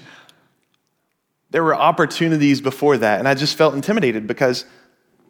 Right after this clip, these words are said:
well, one, like, what's really gonna happen here? Like, am I gonna, he's my barista, am I really gonna be able to share the gospel anyways, you know? Don't we excuse ourselves out of it? <laughs> I don't have time to share the gospel anyways, he's so busy.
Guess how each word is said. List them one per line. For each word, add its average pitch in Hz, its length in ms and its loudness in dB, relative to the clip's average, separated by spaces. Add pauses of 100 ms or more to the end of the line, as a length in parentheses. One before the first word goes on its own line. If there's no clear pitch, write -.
(760)
well, 143 120 0
one, 127 360 0
like, 110 180 -2
what's 131 220 -6
really 107 160 -2
gonna 104 160 -6
happen 107 320 -4
here? 107 160 -6
Like, 107 180 -6
am 120 80 -2
I 120 100 2
gonna, 113 220 -2 (240)
he's 123 140 -8
my 123 100 2
barista, 131 360 0
am 110 140 -2
I 117 40 0
really 143 240 4
gonna 143 100 0
be 139 60 0
able 135 120 2
to 127 60 -4
share 143 220 2
the 127 80 0
gospel 131 400 2
anyways, 143 460 2
you 143 60 -2
know? 143 280 0
Don't 113 100 -4
we 107 80 -10
excuse 107 480 -8
ourselves 104 440 -2 (120)
out 113 180 -2
of 110 80 -4
it? 110 160 -4
<laughs> 143 80 -10
I 180 80 -6 (1200)
don't 120 120 -4
have 107 120 -4
time 127 240 -4
to 123 60 -6
share 113 180 -6
the 107 80 -6
gospel 107 340 0
anyways, 113 320 0
he's - 160 -2
so 117 140 -4
busy. 107 420 -10